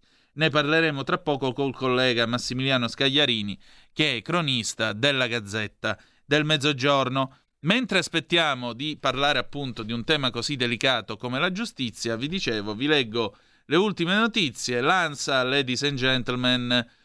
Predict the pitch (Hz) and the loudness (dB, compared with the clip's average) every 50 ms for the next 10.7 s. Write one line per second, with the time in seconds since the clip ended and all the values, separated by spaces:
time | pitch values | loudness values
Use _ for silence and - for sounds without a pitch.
0 | _ _ _ - 120 143 151 143 - - 160 160 135 135 127 123 117 - - - | _ _ _ -4 0 0 0 0 0 0 0 2 2 2 2 2 0 0 -2 -2
1 | 127 127 123 123 113 - 123 120 117 - - - 123 123 120 110 - - _ _ | -2 0 0 0 0 0 0 0 0 0 -2 -2 0 2 2 0 -2 -6 _ _
2 | _ _ _ - 151 160 - 170 165 - - - 165 156 156 151 143 139 139 135 | _ _ _ -4 -4 -2 0 0 -2 -2 0 2 4 6 6 6 6 4 4 4
3 | 139 139 139 135 - - _ _ _ _ - - - _ - 139 175 226 247 240 | 4 4 2 0 -2 -8 _ _ _ _ -20 -20 -20 _ -2 0 2 2 2 2
4 | 240 220 202 - - 170 151 143 131 123 113 - 131 131 147 180 180 - - 170 | 4 2 2 2 2 0 0 0 -2 -4 -4 -4 -2 0 2 2 0 0 0 0
5 | 151 147 143 139 139 127 131 127 - - 131 123 113 110 101 - 127 147 151 135 | 0 2 2 2 2 2 0 -2 0 0 0 0 0 0 -2 -2 0 0 0 0
6 | 139 120 - 147 147 135 135 131 127 131 135 127 - - - - 120 120 113 107 | -2 0 2 2 2 2 2 2 2 2 0 -2 -4 -8 -6 -2 0 0 0 0
7 | 98 104 104 98 101 110 107 - 139 135 131 131 160 165 175 180 170 147 120 - | -2 -4 -6 -6 -8 -8 -8 -6 -6 -6 -4 -2 0 0 0 0 0 -4 -4 -2
8 | 135 139 147 143 143 139 127 120 120 - - 151 156 147 139 120 - - 135 127 | -2 -2 -2 -2 -2 -2 -2 -2 -2 0 2 4 4 4 2 2 0 -2 -4 -2
9 | - - 127 120 117 104 95 87 92 95 110 127 127 - 123 107 104 104 104 107 | -2 -2 -4 -2 -2 -2 -4 -4 -4 -4 -4 -4 -4 -2 -2 0 0 0 -2 -2
10 | 107 117 120 120 117 101 90 92 92 90 - 101 101 | 0 2 2 2 2 0 -4 -6 -8 -8 -8 -10 -10